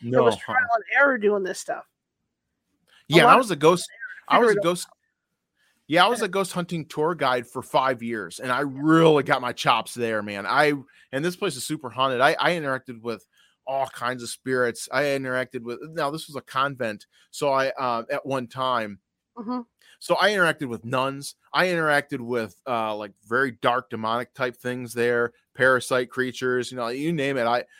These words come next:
Speaker 1: shadow people. So it just, it really put me through the ringer. So I know what I'm talking about. I've, I've been there, done that.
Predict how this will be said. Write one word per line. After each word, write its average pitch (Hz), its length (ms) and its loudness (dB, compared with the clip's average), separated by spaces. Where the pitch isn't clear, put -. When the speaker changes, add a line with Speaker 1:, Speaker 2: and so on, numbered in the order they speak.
Speaker 1:
shadow 151 380 4
people. 143 600 0
So 135 340 2
it 160 220 2
just, 139 380 -4
it 160 300 2
really 139 380 0
put 139 320 -8
me 135 140 -8
through 131 180 -6
the 117 100 -8
ringer. 117 360 -8
So 120 140 -6
I 139 180 0
know 190 100 -4
what 202 100 0
I'm 165 100 -2
talking 147 260 -4
about. 107 160 -4
I've, 135 180 -6
I've 127 240 -4
been 156 160 -4
there, 151 160 -4
done 143 320 0
that. 104 220 -10